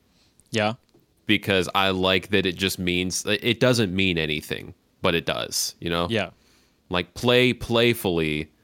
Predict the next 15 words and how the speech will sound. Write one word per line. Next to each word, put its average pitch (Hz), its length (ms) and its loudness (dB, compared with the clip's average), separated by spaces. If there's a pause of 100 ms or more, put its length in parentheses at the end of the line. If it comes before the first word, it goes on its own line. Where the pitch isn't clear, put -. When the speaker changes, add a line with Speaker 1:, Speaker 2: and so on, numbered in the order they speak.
(500)
Speaker 2:
like, 95 260 0
you 113 220 4
kinda 123 400 2
know 104 220 4
what 107 160 4
that 92 200 0
means 92 320 0
intuitively 80 720 0
when 80 180 -4
you're 76 120 -8
playing. 69 460 -4 (120)
Speaker 1:
Yeah. 107 220 -2 (600)
Speaker 2:
And 104 160 2
I 101 140 4
like 110 560 2